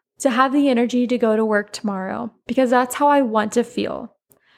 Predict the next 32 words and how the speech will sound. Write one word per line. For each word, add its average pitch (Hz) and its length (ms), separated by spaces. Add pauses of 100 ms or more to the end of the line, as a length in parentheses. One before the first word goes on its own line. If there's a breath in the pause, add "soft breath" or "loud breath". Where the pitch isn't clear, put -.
(260 soft breath)
because 247 320
I 240 120
have 208 280
been 220 180
so 202 200
exhausted. 233 720 (280 loud breath)
So - 200
now 202 60
I'm 208 120
setting 240 420
the 302 80
boundaries 254 680
that 226 140
I'm 208 160
working 226 420
less 240 400
so 269 340
that 240 280
I 220 100
can 240 180
do 226 140
my 220 140
best - 440
at 208 160
work. - 440
Boom. 233 300
It's - 180
like 302 160
the 339 80
circle 294 420
of 247 160
life. - 460